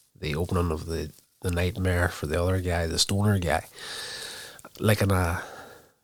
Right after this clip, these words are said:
public service announcement on the T V screen. And, uh, it's just the way he talks and that.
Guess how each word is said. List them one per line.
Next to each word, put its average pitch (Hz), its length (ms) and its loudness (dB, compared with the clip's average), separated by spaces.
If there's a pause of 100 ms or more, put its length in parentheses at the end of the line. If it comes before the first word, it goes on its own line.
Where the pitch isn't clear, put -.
(120)
public 104 280 2
service 104 380 4
announcement 95 480 2 (220)
on 87 80 2
the 85 100 2
T 90 220 0
V 90 160 2
screen. 92 340 2 (760)
And, 95 440 4
uh, 90 320 2
it's - 360 2 (280)
just 143 200 6
the 131 60 4
way 117 400 6 (960)
he 92 640 0 (760)
talks - 640 4 (220)
and 95 180 4
that. 95 200 4